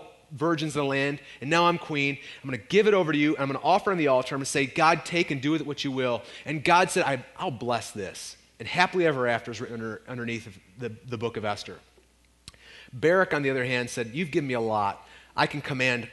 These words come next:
ten thousand men, but I won't do it your way. I'll do it my way." And God said, "That's fine, Barak. I'll bless you this far,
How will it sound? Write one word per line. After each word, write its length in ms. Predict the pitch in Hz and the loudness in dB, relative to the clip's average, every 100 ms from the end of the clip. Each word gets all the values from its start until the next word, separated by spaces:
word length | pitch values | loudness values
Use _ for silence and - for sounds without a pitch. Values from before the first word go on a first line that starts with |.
| - | -6
ten 180 | 160 | -6
thousand 420 | 156 151 131 123 120 | -2 0 0 -2 -4
men, 300 | 117 107 92 | -2 -4 -6
but 100 | - | -2
I 80 | 143 | 0
won't 220 | 156 143 | 0 -2
do 180 | 151 147 | -2 -2
it 80 | 117 | -2
your 220 | 127 135 | -4 -2
way. 200 | 123 117 | -2 -2
I'll 140 | 127 | -4
do 160 | 131 131 | -4 -4
it 80 | 117 | -2
my 220 | 131 123 | 0 0
way." 320 | 107 95 92 - - | -2 -6 -10 -14 -14
And 100 | 123 | -6
God 220 | 127 139 139 | 2 2 2
said, 120 | 139 | -2
"That's 200 | 196 - | -4 -2
fine, 260 | 180 160 | -2 0
Barak. 300 | 160 156 226 - - _ _ _ _ _ _ | 0 -2 -4 -8 -20 _ _ _ _ _ _
I'll 80 | 127 | -6
bless 320 | 117 131 131 | 0 0 0
you 60 | 160 | -2
this 180 | 151 - | -4 -6
far, 340 | - 101 82 | -6 -6 -8